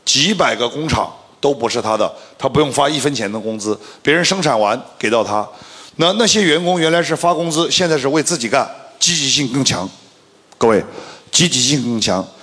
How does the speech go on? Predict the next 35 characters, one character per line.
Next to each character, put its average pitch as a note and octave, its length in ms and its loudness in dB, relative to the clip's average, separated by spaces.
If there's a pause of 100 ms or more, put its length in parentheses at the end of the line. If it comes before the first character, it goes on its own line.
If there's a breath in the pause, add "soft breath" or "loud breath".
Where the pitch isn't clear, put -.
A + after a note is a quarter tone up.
(180 loud breath)
创 G#3+ 200 2
新 E3+ 200 2
能 A#2+ 120 0
力 C3 120 0
更 C3 240 -4
强， F2 320 -6
研 C#3 240 2
发 - 140 4
能 C3+ 140 2
力 C#3 120 2
更 D#3 160 0
强。 - 180 0 (1300)
但 D3+ 140 2
是 B2 260 2
海 B2+ 160 0
尔 C3+ 220 2
彻 E3 240 2
底 A2 260 -2
轻 A#2 180 0
资 A2+ 80 2
产， F#2 160 -2 (880 loud breath)
几 A#2+ 280 2
万 F#3 200 6
员 B2+ 240 2
工 C3 360 -4
每 A2+ 160 -4
年 A#2+ 280 -2
多 D#3+ 200 2
少 C3 180 0
亿 C#3+ 140 -4
的 A#2 100 0
工 B2 180 -6
资 A#2 240 -4 (220)
没 F#2+ 140 -4
了， G#2 120 0